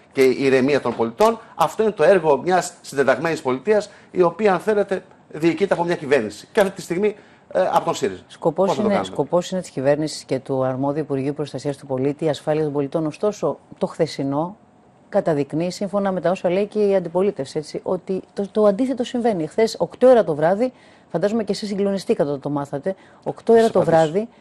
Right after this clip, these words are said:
Speaker 1: Ναι.
Speaker 2: ε, ώρα δηλαδή που ακόμα ο κόσμος κυκλοφορεί στο δρόμο, η Χαραλά Τρικούπη είναι ένας ακόμα δρόμος που έχει κίνηση εκείνη την ώρα, ε, πέρασε ξιστά από τους, ε, φρουρούς, της, ε, Χαριλάου Τρικούπη, από τους αστυνομικούς,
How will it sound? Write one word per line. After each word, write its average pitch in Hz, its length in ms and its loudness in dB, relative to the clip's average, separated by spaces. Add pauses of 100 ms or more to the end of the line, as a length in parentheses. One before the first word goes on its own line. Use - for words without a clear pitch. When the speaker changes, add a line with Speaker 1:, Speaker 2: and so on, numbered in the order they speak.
(140)
Speaker 1:
Ναι. 196 100 -14 (480)
Speaker 2:
ε, 165 60 -2 (140)
ώρα 190 220 2
δηλαδή 185 560 2
που - 80 -2
ακόμα 180 380 0
ο 160 60 -2
κόσμος 170 460 0
κυκλοφορεί 156 480 -2
στο 160 200 -6
δρόμο, 160 600 0
η 160 80 -14
Χαραλά 165 280 -2
Τρικούπη 160 420 -6
είναι 170 120 -4
ένας 175 220 -8
ακόμα 170 380 -2
δρόμος 170 380 -4
που 175 180 -2
έχει 175 280 -2
κίνηση 175 480 -2
εκείνη 165 260 -4
την 160 140 -6
ώρα, 160 280 0 (380)
ε, 185 400 0 (720)
πέρασε 254 320 2
ξιστά 226 400 0
από 170 220 0
τους, - 380 -10
ε, 139 140 -6
φρουρούς, 160 640 -2 (300)
της, - 340 -8
ε, 135 540 -6
Χαριλάου 147 220 -4
Τρικούπη, 156 200 -4
από 196 60 -10
τους - 100 -20
αστυνομικούς, 156 540 -4